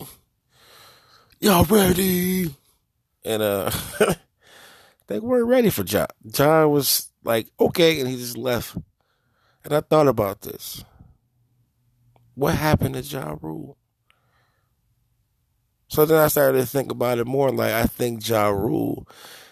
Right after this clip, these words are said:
is the ultimate victim of the fake hip hop fan.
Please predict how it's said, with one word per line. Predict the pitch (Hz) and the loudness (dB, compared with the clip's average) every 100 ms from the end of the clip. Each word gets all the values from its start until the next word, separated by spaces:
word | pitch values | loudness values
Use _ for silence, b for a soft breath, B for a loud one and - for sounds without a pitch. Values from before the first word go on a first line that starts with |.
| B | B
is | 123 113 107 104 - - - _ _ _ _ _ _ _ _ - | 2 4 4 2 -2 -4 -8 _ _ _ _ _ _ _ _ -4
the | 120 110 - | 0 0 4
ultimate | 123 127 - 135 127 120 - _ _ _ _ _ _ _ _ _ _ _ _ - | 4 4 0 -4 -2 -2 -2 _ _ _ _ _ _ _ _ _ _ _ _ -12
victim | 101 127 - - 92 82 _ _ _ _ _ _ - | 0 0 0 -6 -10 -10 _ _ _ _ _ _ -8
of | 101 - | -6 0
the | 208 | 0
fake | - 113 107 | 4 2 2
hip | - 117 - | -4 0 0
hop | 107 - | -2 -6
fan. | - 104 - - | -12 -14 -14 -16